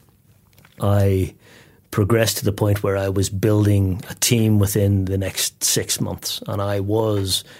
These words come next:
effectively the senior developer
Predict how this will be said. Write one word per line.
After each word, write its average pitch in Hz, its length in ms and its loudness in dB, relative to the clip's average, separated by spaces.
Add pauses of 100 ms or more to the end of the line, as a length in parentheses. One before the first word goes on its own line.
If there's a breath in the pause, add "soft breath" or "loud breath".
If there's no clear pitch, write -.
(120 loud breath)
effectively 95 800 -4 (360 loud breath)
the 92 340 -2
senior 110 800 2
developer 95 720 -2